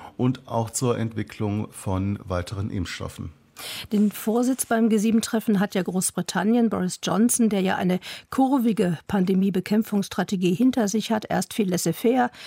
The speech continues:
Speaker 2: dann der Schwenk zu strikten Eindämmungsmaßnahmen. Ein früh gestartetes Impfprogramm, aber zugleich erhebliche Probleme mit mutierten Viren. Was wurde, was wird von Johnsons Vorsitz erwartet?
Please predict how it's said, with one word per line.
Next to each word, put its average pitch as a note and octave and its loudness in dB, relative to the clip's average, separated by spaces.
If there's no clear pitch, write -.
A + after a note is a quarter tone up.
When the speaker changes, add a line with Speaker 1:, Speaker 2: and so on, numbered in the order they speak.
Speaker 2:
dann G#3 4
der F#3+ 2
Schwenk F#3+ 2
zu E3 2
strikten - 0
Eindämmungsmaßnahmen. G#3+ 2
Ein G3+ 4
früh A3+ 2
gestartetes G3 -2
Impfprogramm, A#3+ 2
aber G3+ 2
zugleich G3+ 0
erhebliche G3 0
Probleme F3+ 0
mit F3 -2
mutierten G3+ 2
Viren. A3+ 4
Was G#3+ 0
wurde, C4 4
was G#3+ 0
wird C4+ 2
von B3 0
Johnsons G#3 0
Vorsitz D#3+ -2
erwartet? - -8